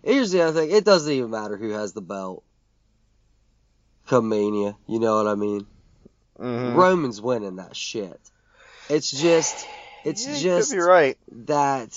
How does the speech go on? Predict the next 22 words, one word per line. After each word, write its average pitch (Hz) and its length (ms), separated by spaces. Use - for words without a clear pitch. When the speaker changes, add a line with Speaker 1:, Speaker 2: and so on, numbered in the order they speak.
Speaker 1:
it's 139 220
just 143 460
that 131 560
I, 135 640
I, 180 640
um, 120 640
I 196 160
don't 151 240
want 107 160
it 101 80
to 101 60
be 92 160
Brock. 101 440
<laughs> - 60
Like, 190 200
I'm 226 220
okay 180 340
with 147 180
Speaker 2:
<laughs> - 0
Speaker 1:
Roman 135 380
Mania 120 380
four. 113 440